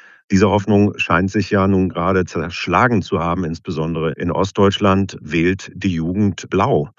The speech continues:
Und das, glaube ich, scheint viele zu stören. Und wir haben ja ähnliche Phänomene auch beispielsweise in den U S A und anderen Ländern, dass auch die jungen Leute sich mehr und mehr abwenden vom woken Mainstream.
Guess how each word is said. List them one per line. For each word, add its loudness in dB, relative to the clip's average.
Und -6
das, -6
glaube -2
ich, -4
scheint -6
viele -6
zu -10
stören. -2
Und -2
wir -4
haben -4
ja -2
ähnliche -4
Phänomene -4
auch -4
beispielsweise -8
in -4
den -8
U -6
S -8
A -4
und -4
anderen -4
Ländern, -2
dass -10
auch -2
die -4
jungen 0
Leute 2
sich -6
mehr -2
und -4
mehr -2
abwenden -4
vom -4
woken -2
Mainstream. 0